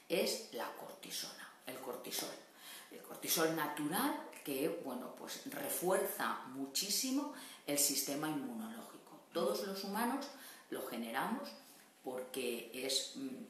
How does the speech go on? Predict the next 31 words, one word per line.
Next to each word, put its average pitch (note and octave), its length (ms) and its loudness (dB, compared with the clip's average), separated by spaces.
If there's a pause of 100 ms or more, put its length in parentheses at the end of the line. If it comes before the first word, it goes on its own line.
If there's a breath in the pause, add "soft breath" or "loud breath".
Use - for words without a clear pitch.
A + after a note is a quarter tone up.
mecanismo C#3 840 -2
de B2 120 -2
defensa, - 600 0 (340 loud breath)
es B2+ 240 2
el C#3 200 2
que B2+ 380 0 (300 loud breath)
va C3+ 140 6
a C#3 100 2
encargarse D#3 1080 6
de B2+ 300 0
que B2 540 0
suba C3+ 340 4
la A#2 120 2
histamina, A#3+ 1000 2
si C3+ 200 0
llega B2 460 2
algo B2 360 -2
que B2 100 -4
nos A#2+ 240 -4
va A#2 120 0
a A2+ 60 -2
agre-, A2 360 -4
agredir, G#3+ 640 0 (440 loud breath)
eh, C3 340 -2 (360)
que C#3 180 2
nos B2+ 260 -2
defendamos C3 760 0 (200)
mucho D3 600 0
del A2 180 -2
medio A#2 280 -2
exterior. - 400 -4